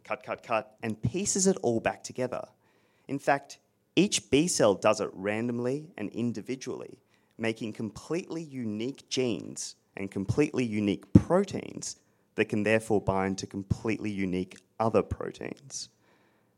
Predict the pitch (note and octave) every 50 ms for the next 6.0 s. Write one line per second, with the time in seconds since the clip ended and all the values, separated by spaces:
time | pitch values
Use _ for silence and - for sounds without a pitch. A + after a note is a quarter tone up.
0 | _ _ _ _ _ _ - C3 - D3+ D3+ G3 A3 - B3 A3+ F#3 F3 D3+ -
1 | A2 A#2+ A#2 A#2 G#2 G2 F#2+ G2+ A#2 B2+ B2 A2+ G2+ - D#2 D2+ C#2+ - - -
2 | - - - - - - - - - _ _ _ _ _ _ _ _ _ _ _
3 | _ _ _ _ _ _ _ - - _ _ _ _ - D3+ - - - F3 G3+
4 | - - - C#3 G#2+ E2+ F2+ G2+ - A2+ A2 A2 A2 A2+ A2 - A2+ G2 G#2 G#2
5 | G#2 G#2 G2+ - G2+ A2+ A#2+ A#2 - - F#2+ F#2+ F#2+ - F#2 F2 F2+ G2+ A#2 B2+